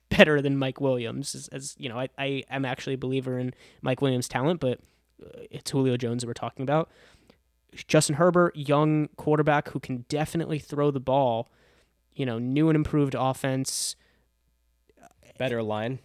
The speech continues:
Speaker 1: Better line. It, it's very much possible that he goes to the Chargers and sees some real, some real volume.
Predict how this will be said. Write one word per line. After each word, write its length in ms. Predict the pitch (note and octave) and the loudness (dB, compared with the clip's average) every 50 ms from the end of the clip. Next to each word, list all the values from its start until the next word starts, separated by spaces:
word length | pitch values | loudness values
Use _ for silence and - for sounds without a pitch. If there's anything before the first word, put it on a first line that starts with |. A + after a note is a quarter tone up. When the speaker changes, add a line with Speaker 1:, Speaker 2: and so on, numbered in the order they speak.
| _ _ _ | _ _ _
Speaker 1:
Better 260 | - C3+ C3 C3 C3 | -4 -2 0 0 0
line. 600 | C3 C3 B2+ B2+ C3 C3 C3 C3 C3 C3 C3+ - - _ | 2 2 2 2 2 0 0 -2 -2 -4 -6 -8 -12 _
It, 160 | - C#3 - _ _ | -16 -16 -16 _ _
it's 180 | - C#3+ - | -10 -10 -8
very 300 | - C#3 C#3 D3 E3 F#3 | -6 0 2 4 4 4
much 220 | F#3 F3+ E3 - - | 4 2 0 -2 -2
possible 500 | - C#3 C3+ C3 - - - B2 A#2 A#2 | -2 -2 -2 -2 -4 -6 -6 -6 -6 -6
that 360 | A2+ A#2 A2+ A2+ A2 G#2+ - _ _ _ _ _ _ | -6 -6 -6 -4 -6 -6 -8 _ _ _ _ _ _
he 220 | _ D#3 - D3 | _ -10 -8 -4
goes 220 | C#3 C#3 B2+ - - | -2 -2 -4 -4 -6
to 40 | A#2+ | -14
the 60 | A#2+ | -14
Chargers 680 | - - - C#3+ D3+ D3+ C#3 C3+ B2 B2 A#2+ A#2 - - _ - _ _ _ | -10 -4 0 2 2 2 2 -2 -4 -4 -4 -6 -8 -12 _ -20 _ _ _
and 160 | - C3 B2 | -6 -4 -4
sees 200 | - - B2+ A#2+ | -2 -2 -2 -2
some 200 | - - A#2+ A#2+ | -2 -4 -4 -4
real, 380 | B2 B2 A#2+ A#2+ A#2 A2+ A2 - _ | -2 -2 -2 -2 -2 -4 -6 -8 _
some 180 | - C3 B2 | -8 -6 -6
real 120 | B2 A#2 G#2+ | -6 -6 -6
volume. 400 | G2+ F#2 F2+ - A#1+ C2 - | -6 -8 -8 -10 -12 -14 -16